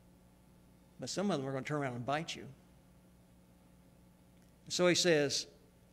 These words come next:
"I will not be enslaved by anything." You may say food is meant for the stomach and the stomach for food, but God will destroy both, one or the other. The body, I wanna mention this to you in this passage.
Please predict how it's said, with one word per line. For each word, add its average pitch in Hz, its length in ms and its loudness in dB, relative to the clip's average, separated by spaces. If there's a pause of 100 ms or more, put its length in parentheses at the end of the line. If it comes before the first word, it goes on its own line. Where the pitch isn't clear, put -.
"I 170 140 6
will 175 100 6
not 175 220 4
be 170 80 6
enslaved 165 600 4
by 139 160 0
anything." 127 520 -6 (880)
You 190 140 2
may 202 140 6
say 208 280 6
food 208 320 4
is 147 100 2
meant 196 320 2
for 190 120 2
the 175 80 2
stomach 208 400 4 (140)
and 160 120 -2
the 139 60 -4
stomach 196 320 0
for 160 160 -8
food, 190 420 2
but 147 400 -2 (140)
God 160 320 4
will 165 80 2
destroy 180 400 2
both, 147 480 -2
one 151 200 0
or 160 120 4
the 156 140 4
other. 123 220 -6 (1500)
The 160 80 0
body, 175 500 6 (200)
I 160 80 -2
wanna 185 220 2
mention 196 280 2
this 151 160 -2
to 196 120 0
you 156 220 4 (300)
in 165 260 -2
this 160 140 -2
passage. 160 560 0